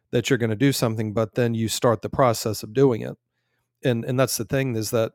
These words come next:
with, to see anything change, that it's gotta, yes, it starts in your mind as a want,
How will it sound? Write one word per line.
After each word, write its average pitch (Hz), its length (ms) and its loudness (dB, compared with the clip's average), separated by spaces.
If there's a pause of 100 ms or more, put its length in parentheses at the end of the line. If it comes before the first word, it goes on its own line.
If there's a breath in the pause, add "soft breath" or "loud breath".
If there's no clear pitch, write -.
with, 113 400 -2 (1200 soft breath)
to 117 100 0
see 131 240 4
anything 120 460 0
change, 139 680 -4 (380)
that 117 320 2
it's 123 140 -2
gotta, 117 520 4
yes, 131 320 4
it 117 120 0
starts 127 360 2
in 117 80 -2
your 110 100 -2
mind 117 300 0
as 107 140 -2
a - 60 -2
want, 120 500 -2